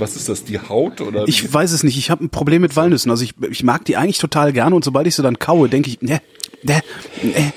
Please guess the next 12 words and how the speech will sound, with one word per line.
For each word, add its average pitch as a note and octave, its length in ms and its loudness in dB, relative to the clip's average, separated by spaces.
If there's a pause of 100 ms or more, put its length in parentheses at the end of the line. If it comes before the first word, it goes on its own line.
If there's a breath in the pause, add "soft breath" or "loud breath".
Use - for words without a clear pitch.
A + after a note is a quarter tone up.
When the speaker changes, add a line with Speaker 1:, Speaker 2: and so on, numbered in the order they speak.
(120)
Speaker 2:
nee, C3+ 200 2
doch C#3 200 0
nicht, A2 260 0
ne. B2+ 260 0 (1080 soft breath)
Speaker 1:
Und A2+ 140 2
dann B2+ 180 2
ist - 160 -2
da C#3+ 80 4
noch C#3+ 160 2
sowas B2 360 0
drin B2 300 0
wie, G#2+ 240 -4